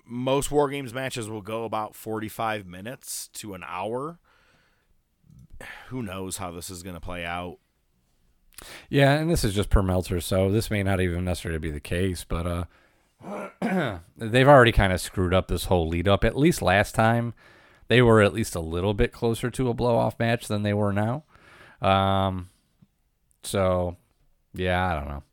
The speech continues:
Speaker 1: Right now is
Speaker 2: Um,
Speaker 1: just taking your own, your two best stables and just putting 'em in there because they
Speaker 2: Pretty
Speaker 1: are
Speaker 2: much.
Speaker 1: your two best stables. It, but
Speaker 2: Yeah,
Speaker 1: as
Speaker 2: yeah,
Speaker 1: opposed
Speaker 2: they're
Speaker 1: to, like you
Speaker 2: rushing
Speaker 1: said,
Speaker 2: it.
Speaker 1: last year there was that build-up.
Speaker 2: Yep.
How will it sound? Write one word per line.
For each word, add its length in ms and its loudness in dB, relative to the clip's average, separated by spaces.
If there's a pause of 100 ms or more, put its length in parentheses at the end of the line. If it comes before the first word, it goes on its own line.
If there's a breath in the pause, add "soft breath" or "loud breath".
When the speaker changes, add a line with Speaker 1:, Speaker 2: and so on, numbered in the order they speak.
(400 soft breath)
Speaker 1:
Right 220 0
now 300 6
is 80 6
Speaker 2:
Um, 40 0
Speaker 1:
just 180 -2
taking 420 -2
your 240 -4
own, 220 -2
your 240 -4
two 300 -4
best 260 -2
stables 580 -4 (480 soft breath)
and 140 -2
just 200 -2
putting 260 4
'em 120 -4
in 180 -6
there 300 -14 (200)
because 720 -8
they 140 -8
Speaker 2:
Pretty 140 8
Speaker 1:
are 80 2
Speaker 2:
much. 120 2
Speaker 1:
your 80 -10
two 140 -8
best 200 -10
stables. 500 -12 (760 soft breath)
It, 220 -4
but 100 2
Speaker 2:
Yeah, 100 4
Speaker 1:
as 180 -2
Speaker 2:
yeah, 140 4
Speaker 1:
opposed 140 0
Speaker 2:
they're 60 2
Speaker 1:
to, 60 0
like 40 0
you 20 2
Speaker 2:
rushing 220 -4
Speaker 1:
said, 160 -4
Speaker 2:
it. 40 -16
Speaker 1:
last 320 -8
year 180 -4
there 220 -6
was 380 -4
that 240 -10
build-up. 460 -16 (920)
Speaker 2:
Yep. 240 -4